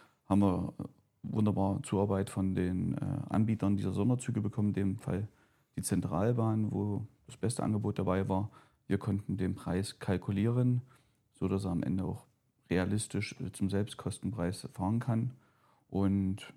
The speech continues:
ja, jetzt hoffen wir natürlich, dass sich genügend finden, die da richtig Lust drauf haben und uns begleiten nach Mannheim.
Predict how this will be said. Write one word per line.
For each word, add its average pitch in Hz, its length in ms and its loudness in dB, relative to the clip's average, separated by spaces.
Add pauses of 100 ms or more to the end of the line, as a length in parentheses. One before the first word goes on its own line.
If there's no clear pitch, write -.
(140)
ja, 107 100 0
jetzt - 160 -4
hoffen 110 140 -2
wir 110 60 2
natürlich, 104 380 -4
dass - 220 -8
sich - 140 -14
genügend 101 340 -2
finden, 120 380 -2
die 104 80 0
da 95 140 0
richtig 104 180 -2
Lust 104 220 -4
drauf 113 200 -2
haben 104 140 -2
und - 120 -2
uns - 200 -4
begleiten - 460 -6
nach 98 100 -4
Mannheim. 95 320 -4